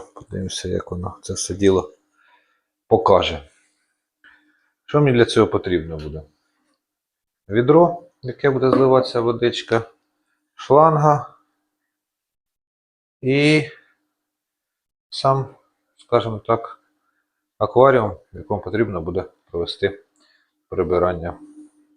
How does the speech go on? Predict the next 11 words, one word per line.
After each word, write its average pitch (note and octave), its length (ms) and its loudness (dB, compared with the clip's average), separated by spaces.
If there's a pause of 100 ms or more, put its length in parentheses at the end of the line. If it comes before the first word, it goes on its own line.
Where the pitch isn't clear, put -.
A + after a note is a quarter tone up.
(1700)
Так, - 300 -6
почнемо. F#2 600 -4 (1500)
Я C#3+ 120 2
не B2 80 0
відключаю G#2 840 -2 (1120)
фільтр, C3+ 340 -2
не G#2+ 140 -2
відключаю G2 800 -2 (100)
обігрівач. B2 760 0 (2000)
Опускаю G2+ 800 -8 (160)
шлангу C3 600 -12